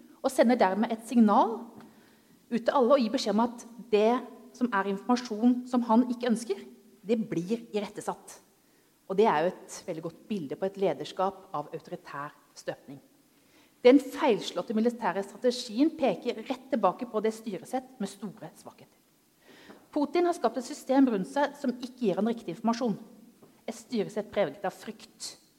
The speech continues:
Historien har vist at styresett som dette kan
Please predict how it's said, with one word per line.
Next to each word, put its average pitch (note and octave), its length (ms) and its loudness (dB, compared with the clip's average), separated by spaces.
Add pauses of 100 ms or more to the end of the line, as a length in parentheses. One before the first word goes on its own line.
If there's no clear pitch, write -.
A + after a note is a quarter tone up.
(300)
Historien A#3+ 560 0
har B3+ 160 4
vist G3 240 -2
at A3 180 -4
styresett A3+ 800 -6
som A#3 160 0
dette C#4 360 -2 (260)
kan B3+ 320 2